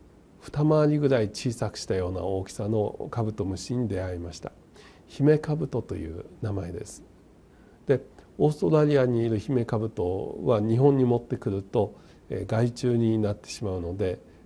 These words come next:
えー、持ってくることができなかったんですけれども、そっくりなんですね。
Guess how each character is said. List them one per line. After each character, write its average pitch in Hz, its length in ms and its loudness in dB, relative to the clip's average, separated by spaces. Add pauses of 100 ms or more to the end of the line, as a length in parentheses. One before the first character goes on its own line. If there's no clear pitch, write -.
え 107 120 -2
ー、 - 20 -2
持 110 120 0
っ 120 40 -4
て - 120 -10
く - 120 -6
る 90 80 -4
こ 104 100 -10
と 98 100 -8
が 90 120 -6
で 95 100 -8
き - 120 -10
な 98 100 -4
か 98 100 -10
っ 95 40 -10
た - 160 -12
ん 95 120 -10
で 95 60 -10
す - 100 -18
け 107 100 -8
れ 104 60 -8
ど 113 80 -8
も、 107 220 -4 (380)
そ - 180 -16
っ - 40 -16 (100)
く 180 100 4
り 147 100 6
な 98 100 2
ん 80 100 -8
で - 80 -14
す - 120 -20
ね。 160 200 2